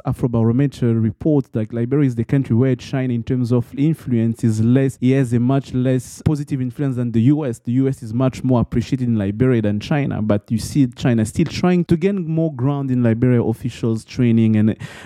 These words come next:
and really trying to catch up with the, uh, Lib-, Liberian elites.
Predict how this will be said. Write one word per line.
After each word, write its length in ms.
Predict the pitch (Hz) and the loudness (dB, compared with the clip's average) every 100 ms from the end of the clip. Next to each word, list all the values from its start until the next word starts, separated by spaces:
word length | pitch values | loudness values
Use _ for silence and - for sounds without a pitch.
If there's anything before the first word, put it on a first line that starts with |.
| - | -2
and 260 | 117 120 | 0 2
really 240 | 127 143 143 | 2 2 -2
trying 340 | - 147 135 | -2 -2 -2
to 120 | - - | -6 -8
catch 260 | 156 147 - | -8 -6 -4
up 260 | 127 - | -4 -2
with 180 | 120 113 | -2 0
the, 140 | 123 | 0
uh, 60 | 123 | 2
Lib-, 480 | 117 113 113 120 113 | 0 0 -2 -4 -2
Liberian 560 | - - 113 117 127 113 | -2 0 2 2 2 0
elites. 440 | - 143 120 104 | 0 0 0 -4